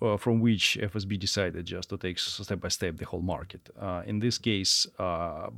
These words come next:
but it's gonna be dual purposes always in, in, in Russia and Soviet Union. So one thing, you're gonna collect the information about all the legal activity, what's going on in Russia, uh, from the inside the market as well. And besides that, F S B already had a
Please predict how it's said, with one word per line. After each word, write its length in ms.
but 200
it's 120
gonna 160
be 80
dual 260
purposes 480
always 320
in, 80
in, 80
in 100
Russia 240
and 120
Soviet 300
Union. 300
So 160
one 260
thing, 260
you're 120
gonna 240
collect 180
the 60
information 500
about 280
all 160
the 100
legal 260
activity, 600
what's 180
going 180
on 240
in 180
Russia, 400
uh, 100
from 220
the 140
inside 420
the 60
market 260
as 140
well. 340
And 320
besides 340
that, 160
F 120
S 80
B 120
already 300
had 220
a 120